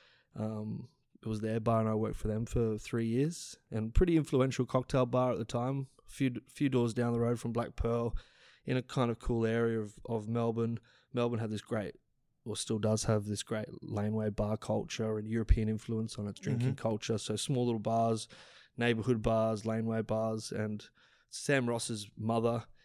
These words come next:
Speaker 1: and sister, um, Sam Ro-, Sammy Ross from Attaboy, they opened up this cocktail bar, and I worked with them for three years and then worked in a few other places and then started to get into, like, brand ambassador roles and training roles and all that kind of stuff.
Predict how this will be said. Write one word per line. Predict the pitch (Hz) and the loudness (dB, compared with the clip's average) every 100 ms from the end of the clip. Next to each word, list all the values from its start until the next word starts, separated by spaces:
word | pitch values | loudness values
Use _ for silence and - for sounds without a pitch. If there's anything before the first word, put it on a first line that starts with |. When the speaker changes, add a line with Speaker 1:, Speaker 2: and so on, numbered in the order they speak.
| _ | _
Speaker 1:
and | 107 107 | -8 -6
sister, | - 165 - 113 151 - - _ - | 0 0 0 -2 -2 -6 -20 _ -6
um, | 104 107 | -6 0
Sam | - 110 | 2 2
Ro-, | 110 - | 0 0
Sammy | - 113 | 2 4
Ross | 107 110 | 4 0
from | - 110 104 104 _ _ _ - - | -2 -2 -2 -4 _ _ _ -18 -2
Attaboy, | 113 107 113 117 131 _ | -2 0 0 0 -4 _
they | - 117 | 0 2
opened | 110 113 107 | 2 0 -2
up | 107 | -2
this | 107 | -4
cocktail | - 120 123 | -4 -2 -2
bar, | 117 120 127 | 0 2 4
and | 117 110 _ - - - _ | 2 -2 _ -20 -20 -20 _
I | 110 | -4
worked | 113 110 - | -2 -2 -6
with | 110 | -4
them | 113 139 | -4 -4
for | - 120 | -6 0
three | - 120 | 2 2
years | 117 127 147 139 | 2 2 2 -2
and | 113 | -4
then | 110 | -4
worked | 110 110 - | -4 -8 -4
in | 113 | -4
a | |
few | 110 113 | -2 -2
other | 117 120 | 0 0
places | - 123 120 123 117 | 0 0 0 -4 -6
and | 107 | -6
then | 107 | -8
started | - 107 110 | -6 -4 -4
to | 104 | -4
get | 107 107 | -4 -4
into, | 107 - | -6 -8
like, | 110 127 - _ _ _ _ | -10 -10 -14 _ _ _ _
brand | 117 113 110 | -2 0 0
ambassador | 101 107 - 107 107 | -2 0 0 0 0
roles | 107 107 107 107 | 0 0 0 -4
and | 104 104 98 _ | -6 -8 -12 _
training | 110 104 104 | -2 -2 -2
roles | 104 104 107 | -2 -2 -2
and | 107 | -2
all | |
that | 110 113 | -2 -4
kind | - 120 | -6 -6
of | |
stuff. | - 120 | -4 -8